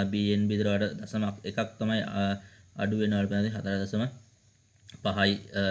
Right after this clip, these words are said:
හම්බෙන්න නැත්නම් හතර දශම හයයි. පොඩි ගාණක් තමයි අඩු වෙන්නේ. නමුත් ඉක්මනින්ම කරන ඉක්මනින්ම මේක එක්ස්චේන්ජ් එක කම්ප්ලීට් වෙනවා. මෙතන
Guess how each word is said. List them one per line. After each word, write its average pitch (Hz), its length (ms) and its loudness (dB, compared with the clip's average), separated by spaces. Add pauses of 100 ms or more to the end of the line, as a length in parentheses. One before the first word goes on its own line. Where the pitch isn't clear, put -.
(120)
හම්බෙන්න 101 380 2
නැත්නම් 101 380 0
හතර 98 140 0
දශම 101 260 -2
හයයි. 101 260 2 (240)
පොඩි 101 220 0
ගාණක් 104 340 2
තමයි 104 260 2 (180)
අඩු 98 240 -2
වෙන්නේ. 110 340 2 (300)
නමුත් 104 380 2 (100)
ඉක්මනින්ම 110 600 0
කරන 107 320 2
ඉක්මනින්ම 101 480 2 (280)
මේක 101 240 -2
එක්ස්චේන්ජ් 98 480 -2
එක 101 120 -2
කම්ප්ලීට් 98 400 -2
වෙනවා. 107 140 -2
මෙතන 104 220 0